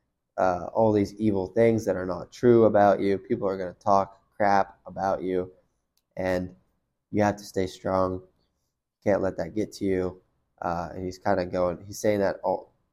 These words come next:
multiple, multiple times. Uh, so that's really important, because in today's world, we all are so concerned with what other people think. I know I struggle with that a lot, separating myself from other people's opinions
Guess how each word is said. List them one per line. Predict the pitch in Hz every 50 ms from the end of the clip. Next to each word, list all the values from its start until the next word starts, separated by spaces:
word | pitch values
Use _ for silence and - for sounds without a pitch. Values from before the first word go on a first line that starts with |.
| _ _ _ -
multiple, | 107 104 101 - - _ - 92
multiple | 90 90 90 87 - _ _ 87 -
times. | - 92 87 82 71 60 - - - _ _ _ _ _ _ _ _ _ _ _ _ _ _ _ _ _ _ _ _ _ -
Uh, | 110 107 92
so | - - 113
that's | 110 110 110 117
really | 110 104 101
important, | 98 98 - 104 101 98 98 92 -
because | - 95 92 90 - - _ _ _ _ _ _ _ _ _ _ -
in | -
today's | - 113 107 104 101 95
world, | 98 95 95 113 - - 139
we | - 85 - - -
all | 92 92 92 92 92 92 92 92 90 - - _ _ _
are | - 95 92
so | - - 104 95 92
concerned | - 98 92 - - 92 92 90
with | 92 87 - 92
what | 90 80 -
other | 95 95 90 90 85
people | - 92 90 - 90 85
think. | - 92 92 90 87 - _ _ _ _ _ _ _ _ _ -
I | -
know | 92 92 92 90 87 87 85 - - -
I | 98 98 95
struggle | - - 101 98 95 95 92
with | 90 - -
that | 90 92 90
a | 87
lot, | 87 87 87 85 85 82 - _ _ _ _ _
separating | - - 113 104 - - 101 95 92 92
myself | 95 92 90 90 - - 90 90 90 87 - -
from | - 92 90 78
other | - 92 95 90
people's | - - 95 92 95 90 -
opinions | - - - 120 120 117 117 117 113 110 - -